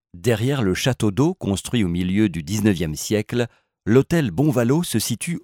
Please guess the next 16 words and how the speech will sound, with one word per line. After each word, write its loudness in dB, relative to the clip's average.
au -2
numéro 2
six -4
de -2
la -2
rue -2
du -2
Palais. -6
Il 2
s'agit 2
aussi 0
d'une 2
ancienne 2
maison 2
de 2
chanoine, 2